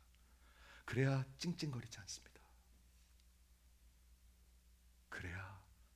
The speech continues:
순종하고 싶습니다. 회개해야 순종하고 싶어요. 순종이 하려면요,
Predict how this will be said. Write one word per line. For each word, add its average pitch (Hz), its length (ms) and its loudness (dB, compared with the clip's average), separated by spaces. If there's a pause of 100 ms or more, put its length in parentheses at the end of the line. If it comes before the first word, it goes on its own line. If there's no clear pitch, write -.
(160)
순종하고 127 720 -2
싶습니다. - 480 -12 (420)
회개해야 127 420 2
순종하고 - 400 -8
싶어요. - 220 -18 (240)
순종이 175 460 10
하려면요, 104 600 4